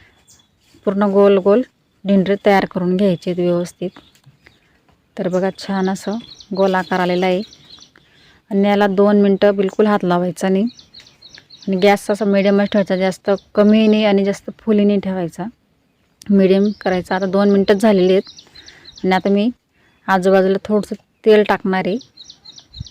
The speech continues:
नॉर्मल तेल सोडायचं आहे. कांद्याच्या साहाय्याने तेल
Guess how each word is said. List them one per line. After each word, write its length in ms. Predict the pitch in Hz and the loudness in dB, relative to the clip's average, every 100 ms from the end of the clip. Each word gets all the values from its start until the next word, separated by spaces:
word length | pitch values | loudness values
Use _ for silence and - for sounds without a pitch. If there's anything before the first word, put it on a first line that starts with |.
| _ - - _ - - - - | _ -20 -20 _ -20 -20 -20 -10
नॉर्मल 500 | 202 185 185 185 185 190 | -4 -2 -2 -4 -6 -6
तेल 140 | 185 185 | -4 -4
सोडायचं 500 | - 196 175 156 180 | -4 -4 -4 -4 -8
आहे. 40 | |
कांद्याच्या 440 | - 175 170 196 | -4 -4 -2 -4
साहाय्याने 380 | 190 214 196 180 170 _ - - 190 - - - - | -6 -4 -4 -4 -6 _ -20 -20 -20 -20 -20 -20 -8
तेल 180 | 196 185 | -2 -2